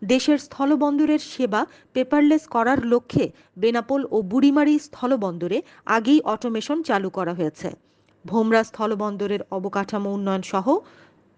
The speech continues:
ডিজিটাল সক্ষমতা বৃদ্ধি করা হচ্ছে। স্থলবন্দরগুলোকে আধুনিক ও অটোমেশনের আওতায় নিয়ে আসার জন্য সরকারি ও উন্নয়ন সহযোগী সংস্থার অর্থায়নে প্রকল্প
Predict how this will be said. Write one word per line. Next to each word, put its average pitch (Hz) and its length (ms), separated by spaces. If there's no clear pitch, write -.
ডিজিটাল 294 440
সক্ষমতা 247 680
বৃদ্ধি 202 360
করা 170 220
হচ্ছে। 165 320
স্থলবন্দরগুলোকে 240 1080
আধুনিক 269 480
ও 226 40
অটোমেশনের 269 600
আওতায় 208 440
নিয়ে 233 160
আসার 202 360
জন্য 185 260
সরকারি 285 640
ও 220 100
উন্নয়ন 285 300
সহযোগী 233 580
সংস্থার 226 380
অর্থায়নে 214 500
প্রকল্প 294 380